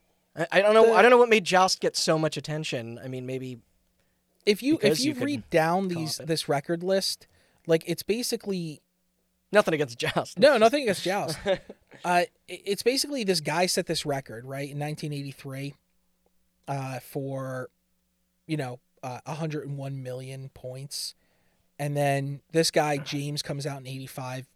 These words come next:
Speaker 2: beats it with a hundred and seven million. And then people are just kinda scrambling after that to try and even catch up to him,
Speaker 1: <laughs>
Speaker 2: right? And then
Speaker 1: Not just giving up. <laughs>
Speaker 2: not, not just giving up, right? And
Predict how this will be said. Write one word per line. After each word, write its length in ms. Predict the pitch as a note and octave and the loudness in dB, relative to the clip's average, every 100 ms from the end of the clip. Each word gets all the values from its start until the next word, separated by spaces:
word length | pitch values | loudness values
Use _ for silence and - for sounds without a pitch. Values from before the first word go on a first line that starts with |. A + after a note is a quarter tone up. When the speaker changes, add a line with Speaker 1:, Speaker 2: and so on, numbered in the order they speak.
| - | -12
Speaker 2:
beats 220 | C#3 C#3 | -12 -12
it 80 | B2+ | -12
with 140 | B2+ | -14
a 60 | B2+ | -12
hundred 260 | C#3+ C3 | -12 -12
and 100 | B2+ | -14
seven 320 | - C3 C3 | -12 -10 -10
million. 400 | B2 B2 A#2+ B2 - _ _ | -12 -12 -12 -14 -16 _ _
And 80 | D3+ | -2
then 100 | F3+ | -2
people 240 | C4 B3 | -2 2
are 40 | G#3+ | 2
just 140 | F3 | 2
kinda 200 | - E3+ | 0 0
scrambling 760 | D3 - - D3 D3+ D#3 D3 C#3+ | -2 -4 -4 -2 -2 -2 -4 -4
after 240 | C3+ C#3 C3+ | -6 -8 -8
that 120 | C3+ | -10
to 80 | - | -10
try 180 | - C3+ | -10 -10
and 60 | |
even 200 | C3 A2 | -12 -16
catch 360 | - - A#2 - | -12 -12 -10 -10
up 200 | B2 - | -10 -10
to 200 | - A2+ | -14 -14
him, 140 | A#2 - - B2 D5 | -14 -18 -14 -12 -12
Speaker 1:
<laughs> 300 | C#5+ _ - | -18 _ -8
Speaker 2:
right? 380 | C3+ C#3 C#3+ - _ _ _ - | -4 -2 -4 -10 _ _ _ 0
And 140 | D#3+ | 4
then 120 | D#3+ | 6
Speaker 1:
Not 160 | E3 F#3 | 6 4
just 200 | F3+ C#3+ | 0 -4
giving 380 | D#3 D3 D#3+ D3 | 2 4 4 2
up. 260 | D3+ - D3+ - | 0 0 -6 0
<laughs> 60 | |
Speaker 2:
not, 300 | G#3 A3 C4 - F#3 | 2 4 2 2 2
not 160 | G#3+ C4 | 4 4
just 160 | A#3+ | 4
giving 260 | A#3+ G#3 F#3 | 4 4 4
up, 160 | D3+ - | 2 2
right? 340 | D3 D#3+ E3+ _ _ _ _ - | 4 4 0 _ _ _ _ 0
And 300 | F3 F3 | 4 4